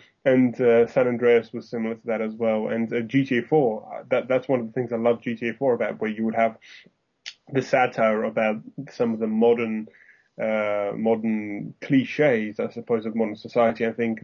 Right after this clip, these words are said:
the expansion, the expansion packs, the, the episodes did it very well as well. But the Battle of Gay Tony, uh, had this weird satire on kind of, like, the club life, the,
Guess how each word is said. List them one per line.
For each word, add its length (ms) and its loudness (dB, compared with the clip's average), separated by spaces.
the 280 0
expansion, 1080 -4
the 160 0
expansion 520 -4
packs, 300 -4
the, 140 -4
the 180 0
episodes 560 -2
did 140 -4
it 80 -2
very 220 -2
well 200 -2
as 80 -2
well. 320 4
But 100 -2
the 60 0
Battle 260 2
of 120 0
Gay 180 0
Tony, 580 0
uh, 600 -2
had 240 -2
this 200 -10
weird 340 0
satire 480 0
on 180 -4
kind 180 -4
of, 60 -4
like, 140 -2
the 60 -6
club 340 -2
life, 480 0
the, 300 -4